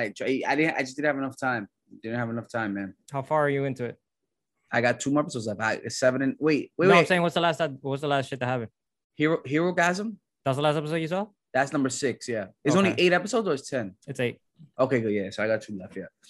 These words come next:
Speaker 1: Yeah, they did, they did my boy, uh, uh, M-, M M dirty, man.
Speaker 2: Ooh,
Speaker 1: Man,
Speaker 2: my man
Speaker 1: so
Speaker 2: said, "Yo,
Speaker 1: boy
Speaker 2: get
Speaker 1: opened,
Speaker 2: me."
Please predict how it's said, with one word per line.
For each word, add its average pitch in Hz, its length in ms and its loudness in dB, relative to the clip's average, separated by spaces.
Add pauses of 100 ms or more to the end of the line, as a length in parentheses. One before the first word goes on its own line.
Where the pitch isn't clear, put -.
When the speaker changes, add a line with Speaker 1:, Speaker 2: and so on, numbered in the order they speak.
(280)
Speaker 1:
Yeah, 117 160 2
they 131 100 4
did, 151 200 2 (220)
they 147 120 6
did 180 140 4
my 170 120 2
boy, 160 340 4
uh, 151 60 8
uh, 123 1040 2 (220)
M-, 139 260 -4
M 147 220 2
M 131 240 2
dirty, 117 280 0
man. 101 320 -8
Speaker 2:
Ooh, 143 680 4 (460)
Speaker 1:
Man, - 60 -8
Speaker 2:
my 127 100 0
man 139 220 0
Speaker 1:
so - 60 -8
Speaker 2:
said, 123 200 -2
"Yo, 123 360 0 (840)
Speaker 1:
boy 127 260 6
Speaker 2:
get - 80 6
Speaker 1:
opened, 151 140 6
Speaker 2:
me." 135 100 4